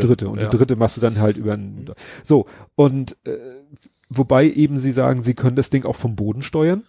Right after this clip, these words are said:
Speaker 1: wie eine Drohne halt.
Speaker 2: Mhm.
Speaker 1: Und es ist halt auch dann nicht mehr weit, also nicht f-, so, äh, komplex, das Ding auch autonom fliegen zu lassen.
Speaker 2: Ja.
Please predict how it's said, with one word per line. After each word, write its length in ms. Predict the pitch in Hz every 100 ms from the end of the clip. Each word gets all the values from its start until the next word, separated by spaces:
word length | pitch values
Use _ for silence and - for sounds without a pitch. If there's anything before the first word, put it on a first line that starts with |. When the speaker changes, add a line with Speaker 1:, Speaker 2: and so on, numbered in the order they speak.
| _
Speaker 1:
wie 140 | 135 127
eine 120 | 117
Drohne 420 | 107 110 120 139
halt. 260 | 156 220 - _
Speaker 2:
Mhm. 220 | 107 107 131 - _ _
Speaker 1:
Und 220 | 143 135
es 120 | 139
ist 280 | - 143 123
halt 220 | 135 135
auch 300 | - 139 147
dann 320 | - 123 131 151
nicht 240 | 151 -
mehr 380 | 135 143 139 127
weit, 340 | 131 147 147
also 240 | 135 123 131
nicht 340 | 131 135 -
f-, 300 | - - -
so, 320 | 120 139 127
äh, 40 | 127
komplex, 500 | - 131 - 139 -
das 180 | 131 -
Ding 200 | 143 -
auch 160 | -
autonom 420 | - 135 143 170 175
fliegen 300 | - 98 98
zu 140 | -
lassen. 340 | 92 110 110 -
Speaker 2:
Ja. 260 | - -